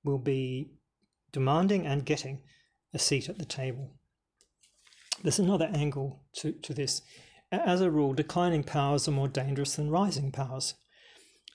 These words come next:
The leaders of powerful countries in decline are often tempted to do desperate things to, to stem the loss of power and influence. By contrast, a rising power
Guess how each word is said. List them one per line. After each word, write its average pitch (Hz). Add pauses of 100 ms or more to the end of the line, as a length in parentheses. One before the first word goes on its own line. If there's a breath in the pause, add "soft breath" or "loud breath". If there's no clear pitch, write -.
(140)
The 160
leaders 165
of 147
powerful 147
countries 151
in 143
decline 139 (320 loud breath)
are 165
often 165
tempted 185
to 165
do 156 (1300)
desperate 165
things 135 (380)
to, 131 (720 loud breath)
to -
stem 170
the 143
loss 135
of 139
power 139
and 135
influence. 139 (1080)
By 156
contrast, -
a 147
rising 160
power 139